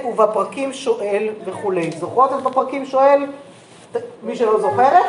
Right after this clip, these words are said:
תחזור למשנה ותיזכר, בסדר? בדיוק במה הולך שם. כי בלי לראות את המשנה מול העיניים, לא תבינו כלום מהגמרא, בסדר? אז זה חשוב לחזור למשנה, אה, בה-, בהקשר הזה.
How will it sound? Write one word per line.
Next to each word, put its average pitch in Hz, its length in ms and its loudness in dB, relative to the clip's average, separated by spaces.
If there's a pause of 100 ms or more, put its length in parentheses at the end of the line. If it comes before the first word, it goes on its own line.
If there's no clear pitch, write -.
(120)
תחזור 220 320 -2
למשנה 214 480 2
ותיזכר, 233 440 -4 (180)
בסדר? - 220 0
בדיוק 202 460 -8
במה 214 160 -2
הולך 196 380 -2
שם. 147 60 -12 (380)
כי 196 100 -14
בלי 240 160 -6
לראות 277 300 2
את 277 100 -6
המשנה 240 380 2
מול 233 180 6
העיניים, 302 360 2 (220)
לא 254 140 0
תבינו 240 320 0
כלום 240 140 -6
מהגמרא, 180 360 -2 (240)
בסדר? 240 220 2
אז 202 80 0
זה 226 80 -2
חשוב 277 320 -10
לחזור 208 300 -4
למשנה, 185 360 -6 (380)
אה, 175 300 0
בה-, 175 100 4 (300)
בהקשר 175 420 -4
הזה. - 180 -10